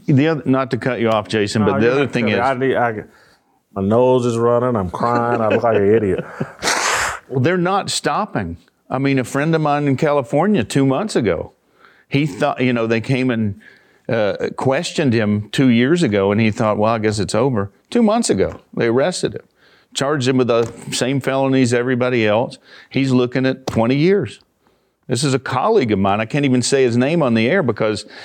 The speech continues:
Speaker 1: he's afraid, you know, it might affect his case, but fellow actor, guy I know. I mean, it, they are not stopping.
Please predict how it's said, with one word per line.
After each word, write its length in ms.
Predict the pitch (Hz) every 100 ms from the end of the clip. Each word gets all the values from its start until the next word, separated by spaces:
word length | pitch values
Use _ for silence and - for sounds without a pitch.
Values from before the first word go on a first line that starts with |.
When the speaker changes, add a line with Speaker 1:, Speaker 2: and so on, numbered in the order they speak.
| -
Speaker 1:
he's 240 | - 123 110
afraid, 480 | - 117 110 117
you 80 | 113
know, 180 | 110 101
it 60 | 110
might 200 | 113 107
affect 340 | 98 110 87
his 140 | 101 -
case, 400 | 143 202 160 -
but 200 | 120 - - - _
fellow 400 | - 123 123 151
actor, 500 | 110 104 - 131 165 - _
guy 300 | 110 90 104
I 20 | 143
know. 420 | 156 170 98 - - - _
I 120 | -
mean, 200 | 107 110
it, 320 | - 117 - -
they 260 | 117 123 160
are 120 | 156
not 260 | 147 139 -
stopping. 460 | - 131 135 -